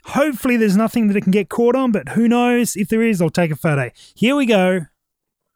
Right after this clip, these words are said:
And the results. It's right in front of me. It's per-, it's actually a perfect lineup where it could have landed. Head has come in.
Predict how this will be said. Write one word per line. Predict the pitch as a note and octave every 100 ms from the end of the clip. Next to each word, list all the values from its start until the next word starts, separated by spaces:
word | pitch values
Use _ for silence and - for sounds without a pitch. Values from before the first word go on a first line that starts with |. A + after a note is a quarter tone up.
| _ _ - - - - - - _ _ _ _ - - _ _ _ _ _ _ _ _ _ _ _ _ _ _ _ _ _ _ _ _ _ _ _
And | C3 D3+ F#3 G#3+
the | A#3
results. | A#3+ A#3 C#4 C4+ - - - - - _
It's | -
right | D#3
in | C#3
front | - C#3+
of |
me. | B2+ G#2+
It's | -
per-, | - G3
it's | F#3+ G3+ F#3+
actually | D3 -
a | A#2+ -
perfect | F#3 F#3+ - D#3
lineup | C#3+ C#3+ C3
where | C3 B2+ B2
it |
could | A2+ A#2+
have |
landed. | B2 F3 A#3 A#3+ - - - - _ _ _ _
Head | E3+
has | A3+ G#3+
come | - A3+
in. | A3 B3 D#4+ D4